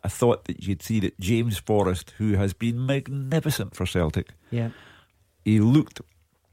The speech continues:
Speaker 1: pretty tired to me yesterday.
Speaker 2: Hugh, I was evident. It, it was, sorry, I was just saying it was evident at the game that he was stretching at times. It was something I recognised when the game, the ball
Speaker 1: Mm.
Speaker 2: was going out of play. He was just stretching, and I don't know if that's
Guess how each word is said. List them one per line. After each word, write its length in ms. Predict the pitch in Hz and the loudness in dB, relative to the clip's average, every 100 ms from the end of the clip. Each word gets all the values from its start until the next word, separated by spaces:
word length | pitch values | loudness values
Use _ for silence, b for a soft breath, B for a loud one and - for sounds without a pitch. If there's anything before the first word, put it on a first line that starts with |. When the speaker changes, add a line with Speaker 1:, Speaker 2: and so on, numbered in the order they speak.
| - | -10
Speaker 1:
pretty 220 | - - | -6 -6
tired 400 | - 113 120 120 | 0 2 4 2
to 80 | 139 | 0
me 80 | 120 | 0
yesterday. 580 | 110 110 - 101 90 - | 2 2 0 -2 -4 -4
Speaker 2:
Hugh, 300 | - 160 156 - - - | 0 2 2 -2 -10 -2
I 60 | |
was 160 | 147 135 | 0 4
evident. 380 | 160 160 156 139 | 2 2 2 2
It, 320 | 143 151 135 | 2 2 2
it 80 | 143 | 4
was, 200 | 139 - - | 2 2 -4
sorry, 380 | 165 156 156 143 | 0 2 2 2
I 80 | 139 | 0
was 120 | 123 | 0
just 180 | 160 - | -2 0
saying 200 | 151 147 | 2 2
it 80 | |
was 100 | 135 | 2
evident 380 | 139 151 156 151 | 4 4 2 0
at 100 | 139 | 0
the 80 | 139 | -2
game 320 | 120 139 151 | 2 2 4
that 80 | 143 | 2
he 80 | 127 | 0
was 100 | 113 | -2
stretching 460 | - 139 147 - | -2 -2 -2 -6
at 80 | 147 | -8
times. 260 | - 147 135 | -2 0 2
It 40 | |
was 100 | 139 | 0
something 260 | - 156 147 | 0 2 4
I 80 | 127 | 4
recognised 540 | 131 131 135 139 131 | 4 4 2 4 4
when 120 | 127 | 4
the 80 | 123 | 2
game, 200 | 110 131 | 2 0
the 120 | 127 | 2
ball 140 | 120 135 | 2 2
Speaker 1:
Mm. 20 | |
Speaker 2:
was 100 | 127 | 2
going 140 | 135 | 0
out 60 | 127 | 0
of 100 | 127 | 2
play. 280 | - 135 139 | 4 4 4
He 80 | 139 | 2
was 120 | 117 | 2
just 200 | 147 131 | 0 -2
stretching, 380 | - 139 147 143 | 0 0 2 2
and 140 | 139 | 4
I 20 | |
don't 220 | 147 185 196 | 4 2 2
know 80 | |
if 120 | 175 - | -2 2
that's 280 | 147 139 | 0 0